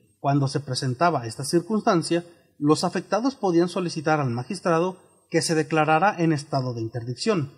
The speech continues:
y quedaba automáticamente bajo curatela. El curador de un pródigo solo interviene en los negocios de disposición de bienes o en los que implica contraer una obligación,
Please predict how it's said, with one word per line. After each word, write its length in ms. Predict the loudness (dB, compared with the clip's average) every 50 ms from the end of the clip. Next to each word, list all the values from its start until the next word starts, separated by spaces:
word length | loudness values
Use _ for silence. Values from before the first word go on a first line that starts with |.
| _ _ _ _ _ _ _
y 220 | -6 -6 -6 -2
quedaba 400 | -2 -2 0 2 2 4 4 4
automáticamente 1200 | 2 2 0 0 0 0 -2 -2 0 0 0 0 0 -2 -2 0 0 0 -2 0 -2 -4 -4 -4 _
bajo 320 | -6 -6 -6 -6 -8 -12 -10
curatela. 580 | -10 -8 -8 -6 -2 -2 0 0 -2 -4 -8 -12 _ _ _ _ _ _ _ _ _ _ _ _ _
El 200 | 0 0 0 2
curador 520 | 2 2 2 4 6 6 4 4 2 -4 -6
de 100 | -2 0
un 120 | 0 0
pródigo 600 | 2 2 2 4 4 2 2 2 0 -2 -6 -14 _
solo 300 | -14 -6 -2 2 6 6
interviene 640 | 6 6 6 4 2 2 2 2 2 2 0 2 2
en 60 | 2
los 140 | 4 4 4
negocios 420 | 2 2 0 0 -2 -4 -4 -6
de 80 | -6 -6
disposición 600 | -6 -6 -8 -8 -10 -8 -8 -8 -6 -4 0 0
de 100 | 0 0
bienes 460 | 2 2 2 2 2 0 -2 -6 -8 _
o 180 | 2 4 4 4
en 100 | 4 2
los 140 | -2 -4
que 100 | -2 -4
implica 380 | -4 -2 -2 -2 -2 -2 -2 0
contraer 380 | 2 2 2 2 0 -2 -2 -2
una 160 | -2 -4 -4
obligación, 540 | -4 -4 -4 -4 -6 -4 -2 -4 -4 -4